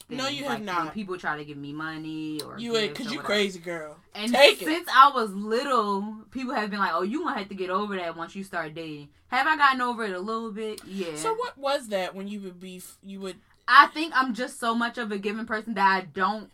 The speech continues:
Speaker 1: think to take or
Speaker 2: like, I don't, I don't even at some points like receiving.
Speaker 1: Why?
Speaker 2: It's weird because it's like,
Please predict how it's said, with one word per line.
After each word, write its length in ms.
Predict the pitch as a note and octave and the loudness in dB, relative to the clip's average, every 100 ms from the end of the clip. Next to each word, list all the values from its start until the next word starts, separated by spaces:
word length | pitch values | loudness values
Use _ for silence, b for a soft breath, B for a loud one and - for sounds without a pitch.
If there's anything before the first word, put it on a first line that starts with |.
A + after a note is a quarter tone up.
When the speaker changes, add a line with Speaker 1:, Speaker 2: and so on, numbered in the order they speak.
| - | -6
Speaker 1:
think 240 | G#3 G3+ - | -6 -4 -6
to 220 | F#3+ E3+ E3 _ - - | -8 -8 -14 _ -20 -16
take 340 | - G#3 G3 F#3 | -4 -2 0 2
or 60 | |
Speaker 2:
like, 380 | - - - - - | 4 6 2 0 4
I 120 | B3 | 6
don't, 160 | C4 G3 | 4 0
I 180 | G#3+ G#3+ | 0 0
don't 280 | A3+ A#3 A#3+ | 2 2 2
even 580 | G3+ F3+ F3+ E3+ E3+ - - | -2 -6 -10 -14 -20 -20 -10
at 180 | F#3+ F#3+ | -8 -4
some 260 | - A3+ A#3 | 2 2 2
points 380 | A#3 F#3+ - | -4 -8 -10
like 420 | D#3+ D#3+ G#3 C#3+ - | -8 0 0 0 -10
receiving. 720 | E3 D#3 E3 C#3+ B2 B2+ C#3 - | -12 -12 -12 -12 -14 -18 -20 -12
Speaker 1:
Why? 120 | G4+ G3+ | -8 -6
Speaker 2:
It's 180 | G3+ | -6
weird 520 | G3 G#3 A3 C4+ A#3+ b b - | -8 -8 -6 -6 -8 b b -10
because 300 | A#3+ C#4+ B3 | -2 0 -2
it's 160 | B3 | -6
like, 460 | A#3+ A#3 A3 G#3 | -2 0 0 -4